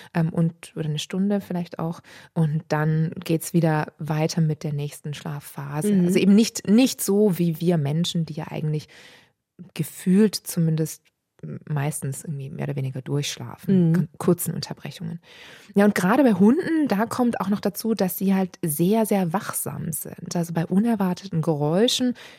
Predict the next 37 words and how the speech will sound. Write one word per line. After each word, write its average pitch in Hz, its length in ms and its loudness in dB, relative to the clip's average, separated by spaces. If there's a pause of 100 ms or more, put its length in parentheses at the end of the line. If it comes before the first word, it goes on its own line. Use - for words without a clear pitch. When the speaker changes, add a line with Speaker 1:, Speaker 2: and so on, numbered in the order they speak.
Speaker 1:
schrecken 202 340 4
die 180 100 6
vielleicht 143 400 -6
auf, 233 380 4
dann 151 240 -4
knurren 233 520 6
die 214 140 0
oder 147 160 -2
bellen 190 480 2
sogar, 208 380 0
je 190 140 0
nachdem. 175 420 4 (440)
Und 190 240 4
das 165 200 0
ist 226 140 0
natürlich 180 340 0
auch - 140 -6
dann 160 260 0
ein 165 60 -2
Geräusch, 156 340 -2
das - 180 -4
uns 156 200 -4
durchaus 226 440 2
aufwecken 160 520 -4
kann, 147 260 -6
weil 147 200 -4
es - 220 -10 (140)
auch 156 120 -4
signalisiert, 156 880 0 (100)
hey, 175 320 4 (420)
ähm, 151 300 -2
da 147 100 -8
ist - 180 -6
was. - 220 -10
Also 156 140 -6
das - 160 -6
ist - 240 -8